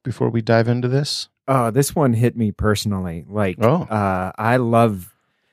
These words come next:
Speaker 2: it's, you know, I get a chance to hear from people who are just a little bit further down the road, you
Speaker 1: Mm.
Speaker 2: know, but have a similar faith journey. And then, um,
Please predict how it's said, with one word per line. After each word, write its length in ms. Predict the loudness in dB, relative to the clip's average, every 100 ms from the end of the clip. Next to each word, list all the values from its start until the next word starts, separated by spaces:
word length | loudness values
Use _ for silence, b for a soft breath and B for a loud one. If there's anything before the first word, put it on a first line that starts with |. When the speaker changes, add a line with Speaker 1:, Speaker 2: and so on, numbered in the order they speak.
| _ _ _ -12
Speaker 2:
it's, 380 | -2 -2 -2 -10
you 200 | -4 2
know, 240 | 4 4 2
I 200 | 0 -2
get 360 | 0 0 0 _ _ -6
a 40 |
chance 400 | -2 0 0 -2
to 140 | -2 -2
hear 480 | 0 2 4 4 2
from 200 | -4 -4
people 300 | -2 -2 -4
who 140 | -2
are 100 | -4
just 460 | -6 -2 0 0 0
a 20 |
little 220 | 0 0
bit 120 | -2
further 360 | 2 2 2 2
down 240 | 2 2
the 80 | 0
road, 340 | -2 -4 -6 -14 -20 b b b
you 160 | 0 2
Speaker 1:
Mm. 40 |
Speaker 2:
know, 340 | 2 0 -2 0
but 160 | 0 0
have 360 | 0 2 4
a 40 | 2
similar 440 | 2 0 0 -2
faith 320 | -2 -4 -4
journey. 500 | -6 -6 -6 -10 -12 -10
And 180 | -6 -4
then, 400 | -4 -4 -6 -12 _ _ _ -6
um, 420 | -2 0 -2 -6